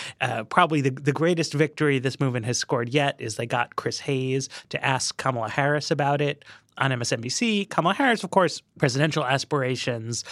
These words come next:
uh, represents California, where immigration is, is a big subject. Uh, she was not into abolishing ice. So this has not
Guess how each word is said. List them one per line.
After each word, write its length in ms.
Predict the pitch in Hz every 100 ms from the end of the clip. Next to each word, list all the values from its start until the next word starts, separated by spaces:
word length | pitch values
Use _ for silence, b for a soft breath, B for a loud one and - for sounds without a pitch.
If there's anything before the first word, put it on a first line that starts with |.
| B -
uh, 100 | 131
represents 380 | 143 127 120 113
California, 600 | - 123 - 277 220 185
where 340 | 131 104 113
immigration 720 | 113 - 127 117 117 110 123
is, 120 | 110 110
is 160 | 120
a 20 |
big 180 | 113 113
subject. 560 | - 202 156 160 143 - B B
Uh, 140 | 131 113
she 160 | -
was 160 | 220 151
not 280 | 160 147 131
into 320 | 110 104 107
abolishing 560 | - 117 - - - -
ice. 400 | - - - -
So 160 | -
this 180 | 160 196
has 140 | 190 196
not 380 | 196 175 151